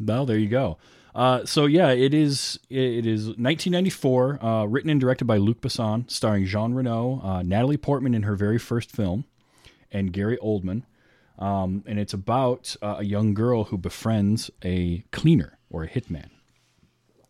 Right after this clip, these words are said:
And, uh, after her family is killed, and honestly, it is a, it's not a complicated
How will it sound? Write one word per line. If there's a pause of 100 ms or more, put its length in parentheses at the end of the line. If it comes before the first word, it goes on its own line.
(100)
And,
uh, (500)
after
her
family
is
killed, (180)
and (760)
honestly,
it
is
a, (300)
it's
not
a
complicated